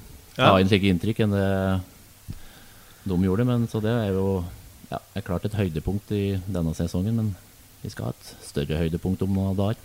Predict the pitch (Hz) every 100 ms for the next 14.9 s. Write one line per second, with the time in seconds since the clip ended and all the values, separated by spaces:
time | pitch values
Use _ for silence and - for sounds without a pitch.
0 | - - 113 156 139 120 139 135 127 -
1 | 117 107 131 - 139 - 120 139 139 143
2 | 135 131 165 - - - - - 143 135
3 | 135 131 123 107 85 69 - - - -
4 | - 151 - 98 123 208 104 110 160 147
5 | - 127 - - 123 120 - 117 90 -
6 | - 117 120 113 98 117 131 98 73 -
7 | 120 127 147 143 - - - - - 127
8 | 113 117 110 107 110 110 98 98 - -
9 | - 110 101 80 - 92 104 98 101 101
10 | - - - 135 110 85 87 87 101 104
11 | 107 92 104 143 135 117 117 117 113 104
12 | 104 104 - - - - 107 104 92 90
13 | 98 - 117 113 - 104 104 95 - 104
14 | 90 107 107 87 85 110 117 107